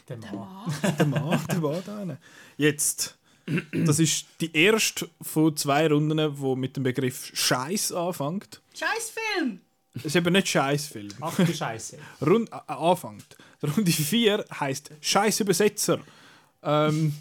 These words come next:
Speaker 3: <laughs> und zwar, was wir da gemacht, also was ich da gemacht habe, ich habe,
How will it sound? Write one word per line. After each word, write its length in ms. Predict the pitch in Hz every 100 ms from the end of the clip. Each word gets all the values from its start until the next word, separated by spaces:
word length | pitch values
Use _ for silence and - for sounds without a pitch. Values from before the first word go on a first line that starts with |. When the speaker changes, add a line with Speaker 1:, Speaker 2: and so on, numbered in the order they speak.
| -
Speaker 3:
<laughs> 680 | 151 - - - _ _ -
und 140 | 170
zwar, 400 | 170 202 196 190
was 140 | 165 160
wir 100 | 156
da 140 | 156
gemacht, 400 | 156 165 175 160
also 140 | 147 147
was 120 | 147
ich 120 | 185
da 100 | 151
gemacht 380 | 143 160 147 -
habe, 220 | 143 165 - - -
ich 220 | - 151 151
habe, 320 | 147 143